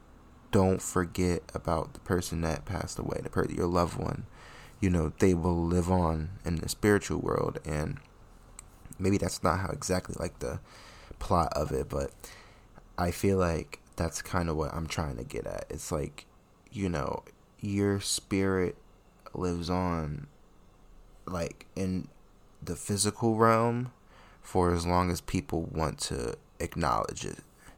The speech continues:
Like, if there's nobody in the world left to acknowledge that spirit, then, then obviously it won't be here,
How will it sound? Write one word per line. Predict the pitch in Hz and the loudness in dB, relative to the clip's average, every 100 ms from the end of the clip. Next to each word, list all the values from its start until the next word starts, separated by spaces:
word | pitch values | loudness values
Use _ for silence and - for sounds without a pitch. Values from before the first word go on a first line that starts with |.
| - - - - - - | -20 -20 -20 -18 -18 -6
Like, | - 73 - - - _ _ _ _ _ _ _ _ _ - | 0 2 0 -8 -20 _ _ _ _ _ _ _ _ _ -4
if | 80 78 - | -2 -2 0
there's | 87 92 90 | 4 4 4
nobody | 85 82 85 82 80 76 82 80 82 | 0 0 0 0 0 0 -2 0 0
in | 71 | -2
the | 58 | -4
world | 67 62 62 50 | -2 0 0 -2
left | 62 58 50 - - - | -4 -4 -4 -8 -12 -6
to | - 85 85 - - 101 104 - - - - - | -2 0 0 -4 -6 -8 -12 -18 -20 -20 -20 -6
acknowledge | - 90 85 85 82 82 76 - | -2 0 2 2 4 2 0 -2
that | 76 69 | -2 -2
spirit, | - - 85 82 87 92 - - - - - _ - - _ - - | -2 -2 0 0 0 -2 -4 -12 -20 -20 -20 _ -20 -20 _ -20 -14
then, | 87 87 78 80 - - - - - - - | -4 0 0 -2 -6 -10 -20 -20 -20 -16 -2
then | 87 - | -2 2
obviously | 90 82 80 76 - 80 - | 0 0 -2 -2 -2 -4 -4
it | 80 | -4
won't | 78 73 - - | -2 -2 -6 -14
be | - 69 | -12 -10
here, | 82 95 85 64 52 | -4 0 2 0 -2